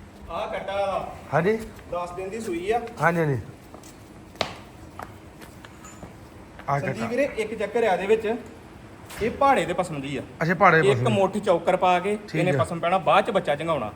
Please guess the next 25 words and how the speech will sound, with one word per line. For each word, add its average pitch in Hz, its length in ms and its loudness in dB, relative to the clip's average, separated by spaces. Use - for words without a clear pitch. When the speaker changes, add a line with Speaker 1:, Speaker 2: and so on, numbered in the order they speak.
Speaker 2:
ਠੀਕ 160 240 4
ਆ। 120 200 0
Speaker 1:
ਬਾਅਦ 196 220 8
ਚ 208 40 -4
ਬੱਚਾ 180 300 2
ਭਾਵੇਂ 180 240 0
ਚਾਰ 202 380 6
ਜਾਣੇ 202 240 4
ਬਦਲ 185 240 4
ਲਓ, 196 100 6
ਪੰਜ 190 340 0
ਬਦਲ 180 220 2
ਲਓ, 196 80 2
ਝੋਟੀ 190 280 -4
ਲੱਤ 175 280 -2
ਨਾ 180 120 -2
ਚੁੱਕੂਗੀ। 151 440 -8
Speaker 2:
ਹਾਂ, 165 180 4
ਹਾਂ। 147 140 4
Speaker 1:
ਦੁੱਧ 208 200 2
ਹੋਊਗਾ 233 320 2
ਗਿਆਰਾਂ 185 440 2
ਕਿਲੋ 185 200 0
ਕੰਡੇ 170 340 -2
ਵਾਲਾ। 139 160 -2